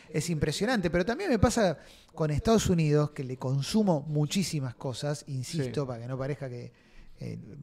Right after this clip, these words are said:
Speaker 1: lo que más me importa es Cuba, pero,
Speaker 2: <laughs>
Speaker 1: eh, me acuerdo cuando salió Huye, por ejemplo, ¿viste? Get Out.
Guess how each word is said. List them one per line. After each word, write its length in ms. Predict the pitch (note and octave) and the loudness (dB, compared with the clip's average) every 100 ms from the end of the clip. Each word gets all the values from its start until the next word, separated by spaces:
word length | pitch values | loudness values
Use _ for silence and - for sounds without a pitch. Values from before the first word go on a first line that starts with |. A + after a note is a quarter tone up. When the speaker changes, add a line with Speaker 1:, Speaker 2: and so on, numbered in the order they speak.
| C3+ | -12
Speaker 1:
lo 120 | C3+ B2+ | -8 -4
que 60 | |
más 120 | C#3+ C#3+ | -4 -2
me 60 | |
importa 320 | C#3 C#3+ D3 | 0 -2 -2
es 80 | - | -6
Cuba, 500 | - F#3 D3 C#3+ E3 - - - - - | 0 2 4 4 2 -6 -12 -12 -10 2
pero, 460 | D#3+ D#3+ D#3 D#3 | 6 10 10 8
Speaker 2:
<laughs> 720 | D3+ - C#3 - - - - - | 4 0 -2 -6 -14 -14 -12 -2
Speaker 1:
eh, 360 | D3+ D3 C#3+ C#3+ | 0 0 -2 -4
me 100 | E3+ | 0
acuerdo 240 | B3+ B3+ | 4 4
cuando 140 | F#3+ | 4
salió 280 | F#3 G3 F#3+ | 4 4 4
Huye, 400 | F#3+ D3+ - B2 A2+ C3+ | 4 2 2 -6 -10 -12
por 120 | A#2+ | -12
ejemplo, 420 | A#2 A#2+ A2+ - | -10 -12 -12 -12
¿viste? 280 | C3+ C#3 C#3+ | -10 -10 -6
Get 220 | D3 D#3 | -6 -4
Out. 280 | B2+ A#2+ | -6 -8